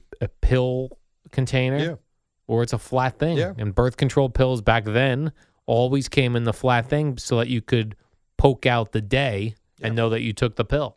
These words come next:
Speaker 2: Plus, the girl's twenty-six. She's, you know.
Speaker 1: Right.
Speaker 2: You never know.
Speaker 1: You never know.
Speaker 2: I thi-, I always think about, I, I'll tell you the one thing I think about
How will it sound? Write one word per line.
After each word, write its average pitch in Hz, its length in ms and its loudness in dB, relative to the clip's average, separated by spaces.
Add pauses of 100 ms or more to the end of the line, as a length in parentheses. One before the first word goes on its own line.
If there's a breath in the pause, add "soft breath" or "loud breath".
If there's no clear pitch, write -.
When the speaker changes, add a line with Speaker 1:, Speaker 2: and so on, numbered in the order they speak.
Speaker 2:
Plus, 123 200 -6
the 104 100 -14
girl's 101 240 -8
twenty-six. - 1040 -4
She's, 85 600 -14
you 147 100 -10
know. 139 340 -4
Speaker 1:
Right. 107 360 0 (1000)
Speaker 2:
You 87 120 -18
never 87 240 -14
know. 143 580 -4
Speaker 1:
You 95 140 -2
never 107 300 2
know. 113 360 2 (140)
Speaker 2:
I 131 140 -4
thi-, - 280 -6
I 156 220 -2
always 170 260 -2
think 135 260 -6
about, 101 460 -4
I, 135 300 -4 (240)
I'll 127 100 -8
tell 208 140 0
you 214 40 -2
the 175 60 -2
one 156 180 0
thing 127 120 -4
I 87 80 -4
think 85 160 -12
about 80 280 -6